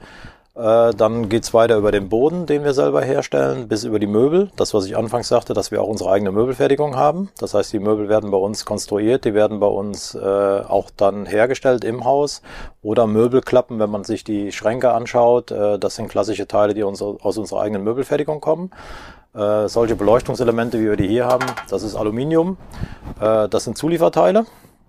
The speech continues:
Das ist dann ein Multifunktionsbauteil, wo dann auch die Gardinen, äh, angebaut werden. Aber auch selbst Gardinen und Polsterstoffe fertigen wir selber.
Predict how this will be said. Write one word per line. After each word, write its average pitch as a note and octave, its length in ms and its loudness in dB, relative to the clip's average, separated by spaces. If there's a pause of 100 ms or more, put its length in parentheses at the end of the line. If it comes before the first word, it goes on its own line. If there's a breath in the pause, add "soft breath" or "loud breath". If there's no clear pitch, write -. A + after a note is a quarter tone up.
(100)
Das G2+ 280 -6
ist - 160 -8
dann G#2+ 200 -4
ein G2+ 120 -4
Multifunktionsbauteil, A#2+ 1400 0
wo G#2+ 60 -2
dann G2+ 120 0
auch G2 120 -2
die A2 100 -4
Gardinen, B2+ 580 -2
äh, B2 40 -10
angebaut B2+ 960 0
werden. B2+ 240 0
Aber G2+ 140 0
auch G#2+ 100 4
selbst - 240 -4
Gardinen A#2 400 0
und G#2+ 160 -4
Polsterstoffe A#2 640 0
fertigen G#2+ 320 -2
wir G2+ 80 -4
selber. F#2+ 380 -2